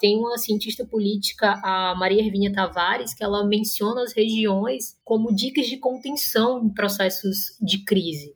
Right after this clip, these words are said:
Então, isso acaba significando não uma exclusão da importância dos atores centrais. Isso é efêmero,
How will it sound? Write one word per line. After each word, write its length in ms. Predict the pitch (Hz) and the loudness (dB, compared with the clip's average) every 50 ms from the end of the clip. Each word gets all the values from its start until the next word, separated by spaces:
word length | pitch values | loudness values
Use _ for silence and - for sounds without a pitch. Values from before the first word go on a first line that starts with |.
| _ - | _ -14
Então, 680 | 170 170 - - 208 202 214 247 269 277 262 240 - - | -14 -10 -4 0 2 2 4 4 2 2 2 0 -2 -4
isso 220 | 233 214 - - | -4 -2 0 0
acaba 380 | 233 226 240 233 226 220 254 269 | -2 -2 0 -2 0 2 2 0
significando 1500 | 262 - 254 214 240 240 233 226 - 226 - - 233 214 220 240 269 302 311 302 240 220 220 196 185 175 170 165 208 - _ - | 0 0 -4 -4 -4 -4 -4 -6 -6 -10 -8 -4 -4 -2 0 0 0 0 0 -2 -2 0 0 0 0 0 -2 -6 -8 -10 _ -4
não 420 | 214 202 240 269 330 370 359 320 | 0 2 2 2 2 0 -2 -2
uma 140 | 294 285 277 | -2 -2 -2
exclusão 960 | 269 - - - - 254 240 214 190 180 202 208 208 202 196 190 185 180 175 185 170 - - - - - | -2 -4 -6 -4 -4 -2 0 0 0 0 0 0 0 2 0 0 -2 -2 -6 -8 -10 -12 -16 -10 -4 0
da 260 | 196 185 202 233 254 | 0 2 2 2 0
importância 880 | 247 226 220 208 202 208 202 - 214 196 196 202 196 - - 202 190 | -2 -2 0 0 0 -2 -2 0 0 2 2 2 2 0 0 -2 -2
dos 240 | 196 180 196 190 196 | -2 -2 0 2 2
atores 420 | 196 196 196 202 190 185 190 - | 2 0 2 0 0 0 -2 -4
centrais. 580 | - 185 180 - - 180 170 160 156 151 147 143 - - - _ _ - | -6 -6 -4 0 2 2 4 4 2 2 -2 -4 -6 -10 -14 _ _ -4
Isso 520 | 202 196 202 202 226 254 262 277 285 285 | -2 0 0 0 -2 -2 -2 -2 0 0
é 180 | 262 240 277 349 | 0 0 0 -2
efêmero, 760 | 339 - - - 226 220 233 240 208 190 175 175 170 190 196 | -4 -4 -2 0 0 2 2 2 0 0 0 -2 -2 -4 -4